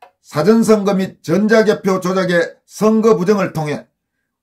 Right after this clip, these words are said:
국가의 정체성을 뒤집으려 하는 세력들에게 우리의 주권을 무참히 빼앗기고 말았다.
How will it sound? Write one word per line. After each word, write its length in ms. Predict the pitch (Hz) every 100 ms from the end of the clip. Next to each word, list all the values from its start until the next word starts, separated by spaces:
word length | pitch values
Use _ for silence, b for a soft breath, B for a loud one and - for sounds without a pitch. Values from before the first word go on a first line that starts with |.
| _
국가의 500 | 214 220 233 214 -
정체성을 680 | 143 143 190 190 233 214 -
뒤집으려 460 | 165 185 185 180
하는 200 | 170 170
세력들에게 760 | 165 165 165 156 147 147 147 - _ _ _ _
우리의 400 | 110 202 233 214
주권을 480 | 190 175 175 165 113
무참히 640 | 120 - 160 175 156 -
빼앗기고 520 | 156 185 - 233 170
말았다. 460 | 123 104 - _